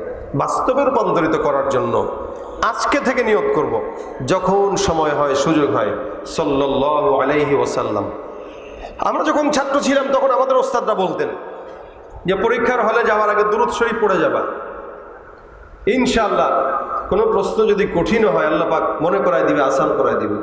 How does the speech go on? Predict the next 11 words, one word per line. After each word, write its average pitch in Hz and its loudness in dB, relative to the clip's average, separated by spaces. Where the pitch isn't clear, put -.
এটা 262 2
আমরা 254 2
ওস্তাদদের 262 4
থেকে 233 2
শিখছি, 254 0
আমল 233 2
করছি, 202 2
আলহামদুলিল্লাহ, 190 2
আমরা 180 2
ফলো 233 4
পাইতাম। - -2